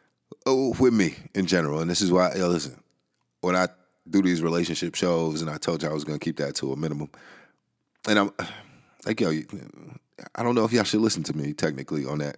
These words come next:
because here's my problem with me personally. Like, like, these are things I notice about me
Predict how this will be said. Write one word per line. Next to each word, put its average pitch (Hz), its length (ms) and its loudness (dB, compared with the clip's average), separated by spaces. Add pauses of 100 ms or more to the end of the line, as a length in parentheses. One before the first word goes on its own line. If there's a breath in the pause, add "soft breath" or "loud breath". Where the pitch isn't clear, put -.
(120)
because - 440 -4 (1120)
here's 101 160 4
my 95 140 4
problem 76 520 0 (1160)
with 104 200 6
me 80 220 0 (460)
personally. 73 420 2
Like, 85 160 0
like, 85 160 -2
these 107 200 4
are 95 40 2
things 90 260 0
I 87 80 4
notice 80 300 0
about 76 320 0
me 71 220 -6